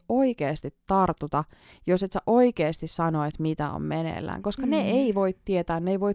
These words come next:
Speaker 1: tulkita susta mitään, jos et sä sano rehellisesti esimerkiksi näitä, mitä Charlotte niinku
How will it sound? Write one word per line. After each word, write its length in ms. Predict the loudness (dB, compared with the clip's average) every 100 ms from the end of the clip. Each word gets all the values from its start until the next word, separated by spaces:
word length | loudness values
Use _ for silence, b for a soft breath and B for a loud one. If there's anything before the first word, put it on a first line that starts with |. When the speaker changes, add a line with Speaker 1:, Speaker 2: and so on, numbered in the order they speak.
| -2
Speaker 1:
tulkita 580 | 2 4 4 2 -6 -6
susta 420 | -6 -10 -10 -6
mitään, 460 | -6 -6 -6 -6 -6 -10 b b b b b
jos 200 | 2 2
et 80 | -2
sä 100 | -4
sano 300 | -4 -2 -2
rehellisesti 920 | -2 -4 -4 -6 -8 -10 -8 -10 -10 -12 _
esimerkiksi 600 | -4 -2 -4 -4 -6 -6
näitä, 260 | -4 -2 -4
mitä 180 | -4 -4
Charlotte 520 | -4 -4 -4 -6 -8
niinku 200 | -8